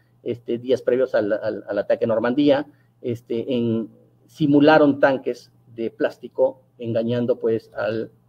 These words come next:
a este, al ejército alemán. Ahora, eh, cuando yo hablo del concepto logística, y ustedes que están en, en, en las ramas, en la, en las empresas, ustedes dirán, "Yo tengo mi área de logística". ¿Es lo mismo?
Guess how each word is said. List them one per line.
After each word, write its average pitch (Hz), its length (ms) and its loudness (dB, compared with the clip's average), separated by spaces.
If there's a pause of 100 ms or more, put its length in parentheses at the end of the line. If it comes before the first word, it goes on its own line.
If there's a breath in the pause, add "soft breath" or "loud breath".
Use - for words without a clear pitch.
a 104 120 -6
este, 101 280 -8
al 110 80 -4
ejército 113 440 -4
alemán. 92 280 -10 (2500 loud breath)
Ahora, 196 500 10 (220)
eh, 165 580 6 (100)
cuando 190 200 8
yo 254 140 12
hablo 277 180 12
del 208 140 8
concepto 208 340 4
logística, 208 640 2
y 160 80 -2
ustedes 175 340 0
que - 80 -4
están 160 340 -2
en, 139 200 -2
en, 123 320 -2
en 123 140 0
las 123 120 4
ramas, 151 480 2
en 123 120 -2
la, 110 80 -4
en 120 160 -4
las 117 120 -2
empresas, 160 560 2
ustedes 151 280 0
dirán, 143 220 0
"Yo 185 120 0
tengo 226 200 2
mi 185 120 4
área 190 120 6
de 170 40 2
logística". - 560 -6 (340)
¿Es 208 100 0
lo 247 100 10
mismo? 233 520 0